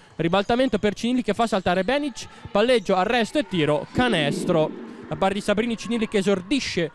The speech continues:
così in, eh, questa partita con un bel canestro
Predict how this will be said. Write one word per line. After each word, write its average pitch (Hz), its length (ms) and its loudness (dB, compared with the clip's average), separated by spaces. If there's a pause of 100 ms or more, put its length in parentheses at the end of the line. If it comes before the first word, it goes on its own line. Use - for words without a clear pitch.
(260)
così 190 360 -4
in, 180 200 -2
eh, 156 200 0
questa 214 240 -4
partita 165 360 -4
con 170 140 -2
un 190 120 0
bel 254 180 0
canestro 143 760 -2